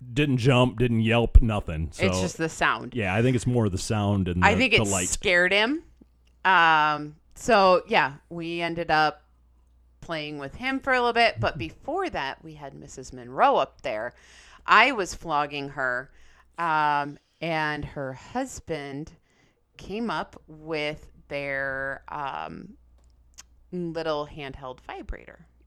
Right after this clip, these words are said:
Speaker 2: a
Speaker 1: Yes.
Speaker 2: little mini. And she, I really think, enjoyed.
Speaker 1: God bless those guys, by the way. They are so fucking prepared.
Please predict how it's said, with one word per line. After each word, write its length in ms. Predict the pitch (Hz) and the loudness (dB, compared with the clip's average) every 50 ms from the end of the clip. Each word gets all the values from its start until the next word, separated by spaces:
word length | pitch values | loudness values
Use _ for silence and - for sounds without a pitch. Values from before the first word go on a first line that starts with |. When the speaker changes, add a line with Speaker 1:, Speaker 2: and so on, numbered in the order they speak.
| _ - 123 | _ -2 0
Speaker 2:
a 40 | 135 | 0
Speaker 1:
Yes. 100 | 160 156 | 0 0
Speaker 2:
little 180 | 151 147 151 165 | -2 -4 -2 -2
mini. 380 | 214 254 240 170 123 - - _ _ - - _ - - - - _ _ _ _ - | 0 0 0 -2 -4 -8 -14 _ _ -20 -20 _ -20 -20 -20 -20 _ _ _ _ -6
And 380 | 175 170 170 170 165 170 170 | -4 -4 -4 -4 -6 -8 -10
she, 1300 | - - - - - - - - - 196 202 196 196 202 202 202 208 208 208 208 208 208 208 208 208 202 190 202 _ - | -12 -14 -16 -14 -14 -14 -14 -14 -12 -10 -10 -8 -8 -8 -8 -8 -8 -8 -8 -8 -8 -8 -8 -8 -10 -12 -16 -20 _ -18
I 260 | 170 165 160 165 170 | -16 -14 -12 -12 -12
really 340 | 160 151 147 151 160 165 175 | -12 -14 -14 -14 -16 -18 -20
think, 340 | - - 151 143 151 - | -20 -20 -20 -20 -20 -20
enjoyed. 540 | 196 196 208 - - 240 233 196 160 - - - _ _ _ _ _ _ _ _ - | -20 -20 -20 -20 -20 -20 -20 -20 -20 -20 -20 -20 _ _ _ _ _ _ _ _ 2
Speaker 1:
God 220 | - - - 147 | 2 2 4 4
bless 260 | 127 127 127 127 - | 2 2 2 2 0
those 200 | - 117 95 85 82 | 0 -4 -4 -4 -6
guys, 220 | 98 87 90 87 | -6 -6 -6 -6
by 140 | 82 95 87 | -6 -6 -4
the 80 | 87 90 | -4 -4
way. 140 | 92 98 98 | -4 -2 0
They 180 | 143 185 262 | 0 0 0
are 120 | 320 330 - | 0 -2 -4
so 240 | - - 131 120 120 | -4 -2 -2 -2 -4
fucking 480 | - - - 135 127 - - 135 117 - | -4 -6 -4 -4 -2 -2 0 0 0 2
prepared. 600 | 113 104 - - 95 95 95 98 107 113 - | 2 6 6 6 6 6 2 -2 -2 -2 -4